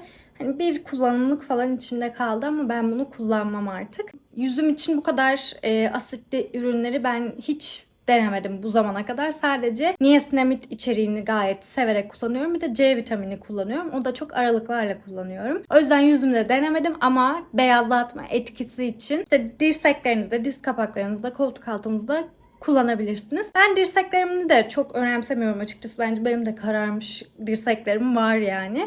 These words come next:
Ama koltuk altı için kullandım ve gerçekten haftada iki gün düzenli kullanırsanız etkisi bence gözle görülür şekilde. Tekrar alacağım ama yaz bittikten sonra alacağım. L'Oreal'in C vitamini serumu. Dediğim gibi yani bunu ben ikinciye almıştım.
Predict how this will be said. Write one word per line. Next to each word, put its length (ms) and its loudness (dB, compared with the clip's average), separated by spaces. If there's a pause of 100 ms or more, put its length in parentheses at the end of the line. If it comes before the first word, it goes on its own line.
Ama 220 4
koltuk 340 2
altı 280 4
için 200 -8
kullandım 760 0
ve 280 -2
gerçekten 460 0
haftada 440 -6
iki 280 -2
gün 200 -2
düzenli 420 -2
kullanırsanız 760 -4
etkisi 460 -10
bence 560 -2
gözle 400 0
görülür 480 0
şekilde. 600 -8 (180)
Tekrar 320 4
alacağım 360 2
ama 180 2
yaz 340 2
bittikten 500 -2
sonra 380 -4
alacağım. 500 -2 (360)
L'Oreal'in 540 8
C 240 8
vitamini 380 -2
serumu. 600 -4
Dediğim 340 4
gibi 200 -2
yani 300 0
bunu 180 2
ben 180 0
ikinciye 560 4
almıştım. 600 -2